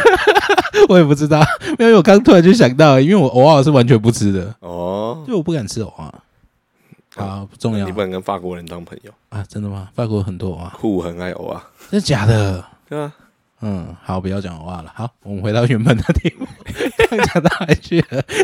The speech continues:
Speaker 1: 都是你啦，没事什么偶包。<laughs>
Speaker 2: 没有，就是你有偶包就不愿意认错啊。
Speaker 1: 嗯。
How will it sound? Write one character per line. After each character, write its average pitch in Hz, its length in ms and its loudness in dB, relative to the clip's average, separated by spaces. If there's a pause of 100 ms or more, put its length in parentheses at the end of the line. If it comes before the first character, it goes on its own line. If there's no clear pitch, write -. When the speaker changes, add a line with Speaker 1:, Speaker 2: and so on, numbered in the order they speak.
Speaker 1:
都 247 120 2
是 277 120 -4
你 214 200 2
啦， 180 120 8
没 180 160 6
事 339 140 6
什 240 100 4
么 170 80 6
偶 143 240 6
包。 180 260 6 (520)
<laughs> - 640 -20
Speaker 2:
没 196 100 0
有， 190 80 2
就 185 100 4
是 214 60 4
你 120 200 0
有 135 120 2
偶 92 120 -2
包 110 140 -2
就 123 80 0
不 98 80 -6
愿 98 100 -4
意 101 40 -4
认 87 180 -4
错 - 320 -10
啊。 - 140 -20
Speaker 1:
嗯。 101 420 -4